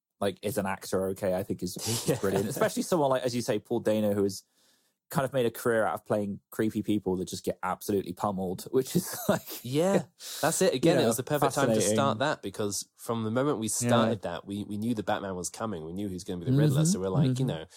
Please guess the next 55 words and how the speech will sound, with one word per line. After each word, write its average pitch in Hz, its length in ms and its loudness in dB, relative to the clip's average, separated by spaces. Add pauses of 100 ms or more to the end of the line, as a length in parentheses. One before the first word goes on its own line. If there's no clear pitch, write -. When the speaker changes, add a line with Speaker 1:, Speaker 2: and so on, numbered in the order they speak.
(520)
Speaker 2:
in, 104 280 -4
in 104 180 -8
kind 107 180 -4
of 98 120 -4
researching 110 500 -2
the 95 80 -4
show 131 360 0
and 92 180 -6
doing 127 300 2
it, 87 140 -8
we 98 80 -6
realized, 95 680 -2
you 147 100 -6
know, 131 120 -2
he's 156 160 0
a 139 40 0
guy 123 180 2
that 120 100 4
everyone 160 260 0
kind 131 400 -4
of 113 140 -6
knows, 98 480 -2
whether 101 200 -2
it's - 140 -6
from 98 220 -2
Little 104 160 -2
Miss 101 160 -4
Sunshine 98 480 -4
or 95 80 0
There'll 98 200 0
Be 95 120 -6
Speaker 1:
Yes. - 60 -8
Speaker 2:
Blood, 90 380 0
but - 200 0 (140)
he's 107 240 -8
got - 220 -4
so - 240 -2
many 123 280 -2 (120)
odd 107 200 2 (100)
gems 98 560 -2 (540)
and 117 160 -2
just 104 280 -2
odd 101 280 4
oddities 95 480 -2
in, 87 100 -6
in 101 160 -4
his 90 140 -4
filmography. 92 640 -6 (720)
It's - 160 -4
been 107 80 -4
really 107 140 2
Speaker 1:
Yeah. 101 80 2
Speaker 2:
interesting 101 280 -4
to 87 100 -8
discover. 92 460 -2